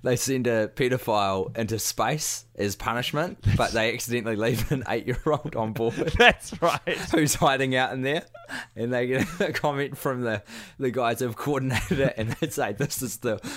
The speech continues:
Speaker 1: the very worst thing that could have happened. This is the one thing we didn't want to happen."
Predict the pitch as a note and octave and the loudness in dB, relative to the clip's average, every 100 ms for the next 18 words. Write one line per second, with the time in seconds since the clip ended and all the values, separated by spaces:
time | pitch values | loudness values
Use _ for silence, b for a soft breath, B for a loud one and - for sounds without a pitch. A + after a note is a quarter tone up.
0 | B - A#2 A2 - - - E3+ B2+ D#3 | B -2 -2 0 0 2 4 2 2 2
1 | E3 - - - D3 C#3+ C3 C3+ E3+ D#3+ | 2 0 -6 -2 0 0 -2 -2 -2 0
2 | C3+ C#3 C3+ A#2 G#2+ - B B B D#3+ | 0 -2 0 -2 -2 -6 B B B -2
3 | - G3+ - E3+ C3+ D#3 F3+ F3 C#3+ D3 | 0 0 0 0 0 0 0 -2 -2 0
4 | C#3+ C#3 D3+ C#3+ C#3+ C3 B2 A#2 A2+ C3 | 0 0 0 -2 -2 -4 -4 -4 -2 0
5 | B2+ - G2 | -2 -4 -6